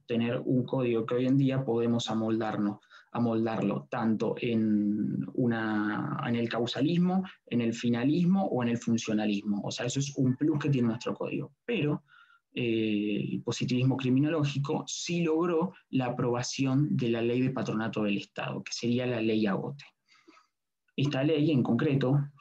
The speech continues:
llevada y propulsada acá, propulsada por el doctor Agote, eh, se sentó bajo la, la doctrina de la situación irregular. Un poquito de historia sería que el doctor Agote lo que hizo antes de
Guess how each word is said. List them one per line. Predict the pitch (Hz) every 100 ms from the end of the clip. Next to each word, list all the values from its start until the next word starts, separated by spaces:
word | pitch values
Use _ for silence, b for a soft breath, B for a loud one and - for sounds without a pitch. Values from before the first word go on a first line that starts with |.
| -
llevada | 110 123 131
y | 120
propulsada | - - 110 - 131 123
acá, | 123 120 135
propulsada | 117 - 107 - 151 135
por | 120
el | 113
doctor | 117 135
Agote, | 135 147 139 143 143 B B B -
eh, | 120 117 110 107 104 - - - -
se | - -
sentó | 127 - 120 131
bajo | 139 139 120
la, | 117 113 110 110 - - - - - -
la | 123
doctrina | 117 120 131 131 131
de | 120
la |
situación | 123 110 120 - 107
irregular. | 104 101 101 92 - - _ _ _ _ _ _ -
Un | 135
poquito | 139 147 143
de | 139
historia | 143 160
sería | 143 127 123
que | 127
el | - 139
doctor | 127 135 156
Agote | 151 160 143 135
lo | 117
que | -
hizo | 131 147 - 127 123
antes | 117 113 117
de | 113 107 110 -